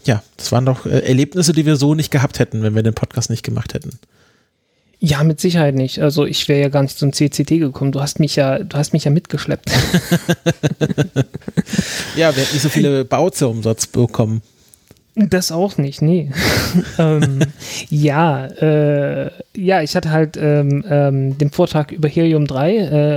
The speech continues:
Speaker 2: äh, Can Helium three Save Our Ass? Also kann Helium drei unseren Esel retten? <laughs> Ähm,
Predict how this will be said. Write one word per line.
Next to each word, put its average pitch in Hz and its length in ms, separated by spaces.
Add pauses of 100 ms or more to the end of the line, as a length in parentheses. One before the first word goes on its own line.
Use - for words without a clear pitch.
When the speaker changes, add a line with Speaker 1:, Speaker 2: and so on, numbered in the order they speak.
(140)
Speaker 2:
äh, 143 80
Can - 380
Helium 147 460
three 147 320
Save 139 340
Our 135 200
Ass? 165 400 (560)
Also 139 480
kann 143 160
Helium 151 320
drei 143 220
unseren 143 280
Esel 175 300
retten? 185 320 (220)
<laughs> - 200
Ähm, 160 360